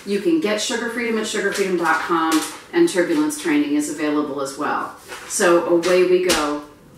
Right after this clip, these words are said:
with this training. Bye, everybody, and I'll see you soon.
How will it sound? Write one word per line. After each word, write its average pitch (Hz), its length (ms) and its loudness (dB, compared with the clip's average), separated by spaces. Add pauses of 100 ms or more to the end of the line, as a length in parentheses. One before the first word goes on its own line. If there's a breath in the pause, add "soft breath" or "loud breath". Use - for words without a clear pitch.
(180)
with 170 160 -2
this 165 240 -4
training. 135 420 -6 (520)
Bye, 190 220 6
everybody, 190 440 0 (320 loud breath)
and 165 140 -2
I'll 294 100 2
see 202 260 0
you 180 120 2
soon. 196 580 0